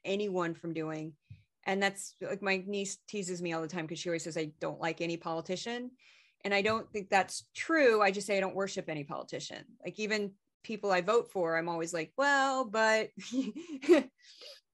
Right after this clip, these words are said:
and I'll, you know, say, "Well, I didn't like it when she said that or when he said that or whatever," you know, this, 'cause nobody's perfect. And you,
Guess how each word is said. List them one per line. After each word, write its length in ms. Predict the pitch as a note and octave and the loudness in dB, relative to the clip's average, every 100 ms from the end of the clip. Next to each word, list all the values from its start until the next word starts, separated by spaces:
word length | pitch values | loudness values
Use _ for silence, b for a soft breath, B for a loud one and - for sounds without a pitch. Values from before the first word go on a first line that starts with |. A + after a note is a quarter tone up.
| _ _ _ - - | _ _ _ -14 -2
and 160 | G#3 | 4
I'll, 240 | G#3 G3+ F#3+ | 6 6 2
you 100 | A3 | 0
know, 120 | F#3+ | 2
say, 180 | F3 F#3 | 2 0
"Well, 140 | F3 G3+ | 2 4
I 40 | |
didn't 160 | A#3 G3+ | 4 2
like 160 | G#3 | 0
it 60 | G#3+ | 0
when 340 | G3 F#3+ F#3 - | -2 -2 -4 -8
she 240 | - A3 | -8 -8
said 240 | G3+ F#3 E3+ | -4 -2 2
that 280 | E3+ E3+ | 4 4
or 80 | E3+ | 2
when 140 | E3+ E3+ | -2 -4
he 180 | F#3+ G3 | -6 -6
said 280 | F#3+ F3 E3+ | -4 -4 0
that 320 | E3 E3+ E3 | 2 2 2
or 220 | E3 E3 b b b _ | -2 -6 b b b _
whatever," 560 | G3 F#3+ F3+ F3+ F3 F3 | 0 4 4 4 2 0
you 160 | F3 | -2
know, 100 | F#3 | -2
this, 200 | F3 F#3+ - - - | -2 -4 -8 -20 -10
'cause 220 | A#3+ G#3 G3 | -8 -8 -8
nobody's 340 | G#3+ A3+ A#3 A#3 | -4 -2 -2 -4
perfect. 500 | A#3+ G#3+ D#3+ A#2+ - | -4 -2 -2 -4 -6
And 140 | F#3 | -4
you, 120 | F#3 | -4